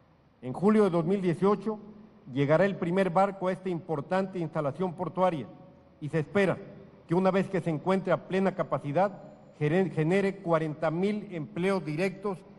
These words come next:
y cien mil empleos indirectos.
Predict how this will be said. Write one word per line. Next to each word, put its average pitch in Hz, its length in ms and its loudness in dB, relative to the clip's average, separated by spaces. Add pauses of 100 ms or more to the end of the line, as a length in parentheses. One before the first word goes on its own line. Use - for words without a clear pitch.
(180)
y 165 100 -4
cien 160 320 2
mil 190 420 2 (100)
empleos 165 500 4 (100)
indirectos. 170 560 0